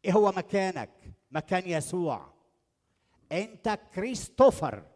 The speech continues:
أنت وأنتي حامل المسيح، وحامل المسيح لمصير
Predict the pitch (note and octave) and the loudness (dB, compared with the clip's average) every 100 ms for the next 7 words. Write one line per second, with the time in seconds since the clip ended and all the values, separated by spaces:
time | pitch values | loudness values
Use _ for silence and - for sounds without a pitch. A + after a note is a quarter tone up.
0 | _ _ _ _ _ _ _ _ _ _ | _ _ _ _ _ _ _ _ _ _
1 | _ _ _ F#3+ A3+ - - F#3 F3+ F#3+ | _ _ _ 0 0 0 0 2 2 0
2 | - C4 C4 A#3+ - B3 B3 B3 - _ | -4 -8 -8 -18 -8 -4 -4 -4 -10 _
3 | - - C4+ B3 A#3 G3+ F#3+ F#3 F3 - | -14 -4 0 0 0 0 0 -2 -2 -2
4 | A#3 F#3 - D3+ - _ _ _ _ _ | -2 -4 -6 -18 -20 _ _ _ _ _
5 | _ _ _ _ _ _ _ _ _ _ | _ _ _ _ _ _ _ _ _ _
6 | _ _ _ _ _ - C3 - G3+ G3 | _ _ _ _ _ -10 -8 0 0 0
7 | F3 E3+ E3 D3 - B3+ A#3+ - - _ | -2 -2 -2 -4 -4 -2 -2 -4 -20 _
8 | _ - C3+ F3+ G#3+ - - D3 D3 C#3+ | _ -12 -4 -2 -2 -6 -12 -4 -4 -4
9 | - F#3 G3 E3+ E3 | -6 -4 -2 -4 -6